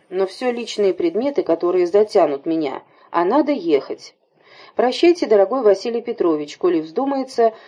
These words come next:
напишите мне в Варшаву, где я пробуду несколько времени, на мое имя с оставлением на почте. Ежели кто-нибудь захочет писать брату, то адрес его в Кизляр, в станицу Старогладковскую,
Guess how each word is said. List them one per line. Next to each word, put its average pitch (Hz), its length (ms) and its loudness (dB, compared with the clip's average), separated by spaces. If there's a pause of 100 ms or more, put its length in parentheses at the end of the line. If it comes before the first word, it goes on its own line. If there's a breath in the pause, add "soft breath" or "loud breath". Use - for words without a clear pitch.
(140 loud breath)
напишите 247 500 0
мне 226 220 2
в - 20 -6
Варшаву, 175 600 2
где 170 180 0
я 175 120 6
пробуду 208 440 -2
несколько 220 540 0
времени, 151 540 -2 (260 soft breath)
на 190 120 4
мое 175 300 2
имя 269 720 -2
с - 240 -16
оставлением 185 840 -2
на 165 120 0
почте. - 600 -4 (880 soft breath)
Ежели 262 400 -2
кто-нибудь 247 500 -6
захочет 240 500 0
писать 175 360 0
брату, 160 340 0
то 165 220 -2
адрес 226 380 0
его 165 200 0
в 165 100 -6
Кизляр, 175 500 2
в - 60 -14
станицу 220 540 0
Старогладковскую, 240 1160 0